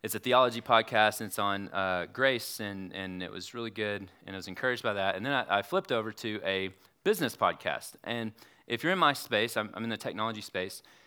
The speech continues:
the, you probably listen to this podcast. It's these four guys, and they have built everything you've ever heard of, right? Like, it's just like, they're the guys.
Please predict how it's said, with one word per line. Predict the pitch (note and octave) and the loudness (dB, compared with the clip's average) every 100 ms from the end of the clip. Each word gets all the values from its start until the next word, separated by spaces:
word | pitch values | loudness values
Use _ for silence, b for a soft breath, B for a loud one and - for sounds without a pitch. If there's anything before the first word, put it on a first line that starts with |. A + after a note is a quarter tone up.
| b | b
the, | A2 A2+ A#2 A#2 A2+ - | -8 -4 -2 -2 -4 -8
you | - - | -12 2
probably | D3 C3 A#2 G#2+ | 6 6 4 -2
listen | G#2 - G2 F#2 - | -4 -4 -8 -8 -10
to | F#2+ | -10
this | F2 | -10
podcast. | - D2+ - - - | -6 -6 -6 -10 -12
It's | - | -10
these | G#2+ - | -10 -6
four | D3+ E3 | -2 2
guys, | C3 A2 A2 - B B B | 4 6 4 -4 B B B
and | G#2+ G#2+ | -6 0
they | A2+ B2 C3 C3+ C3 A#2+ _ | 2 2 0 -2 -4 -8 _
have | - B2 A2 - A#2+ | -4 -2 -2 -6 0
built | F3 E3 | 2 6
everything | E3+ D3 A#2+ C3+ | 6 4 0 0
you've | A#2+ | 2
ever | A#2 G#2 | 2 2
heard | G2 F2 | 2 0
of, | D2+ - | -2 -4
right? | F2+ F2+ - | -2 -2 -6
Like, | F2 F2 | -10 -10
it's | - | -8
just | B2+ A#2+ A2+ | -8 -6 -4
like, | G2 - | -4 -2
they're | B2+ C3+ | -2 -2
the | A#2+ | -2
guys. | G2+ E2+ A#1+ - | 0 -2 -4 -14